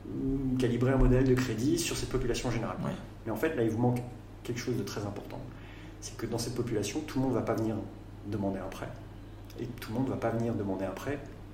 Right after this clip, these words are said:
Speaker 1: à vous. Et si les gens qui viennent vous demander un prêt à vous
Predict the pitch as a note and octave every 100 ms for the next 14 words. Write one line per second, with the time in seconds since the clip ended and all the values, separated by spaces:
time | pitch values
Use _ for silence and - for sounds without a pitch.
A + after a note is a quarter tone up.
0 | - - G#2 - - - - - - -
1 | - - - - F3+ E3 E3 E3+ - B2
2 | B2 B2 B2+ A#2 A#2 A#2 A2+ - - -
3 | G#2+ - A#2 - - G#2 G#2 C3+